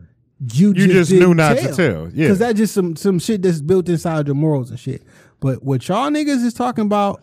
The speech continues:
Speaker 1: around here, y'all are fucking lying. Like, everybody. <sighs> So they mad at Tekashi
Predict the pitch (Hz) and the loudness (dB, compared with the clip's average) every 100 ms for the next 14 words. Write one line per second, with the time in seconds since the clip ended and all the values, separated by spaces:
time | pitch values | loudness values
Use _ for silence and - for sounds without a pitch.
0 | _ 147 156 190 180 170 175 139 135 _ | _ -6 -2 0 0 2 0 0 -6 _
1 | _ _ _ - 202 226 156 135 - 202 | _ _ _ -8 -6 -2 -4 -4 -6 -6
2 | 190 196 185 - - 123 120 127 202 220 | -2 -2 -2 -6 -12 -8 -4 -4 -2 -2
3 | 147 101 117 _ _ _ _ _ _ _ | -4 -8 -20 _ _ _ _ _ _ _
4 | _ - 165 160 233 220 190 - - - | _ -8 -8 -4 -4 -2 -4 -8 -20 -20
5 | _ _ _ _ _ _ _ _ _ - | _ _ _ _ _ _ _ _ _ -10
6 | - - - - - _ _ _ - 143 | -10 -8 -12 -12 -14 _ _ _ -6 -4
7 | 135 185 180 170 160 151 147 151 135 123 | -2 -2 -2 -2 -2 -4 -4 -4 -6 -8
8 | 131 | -10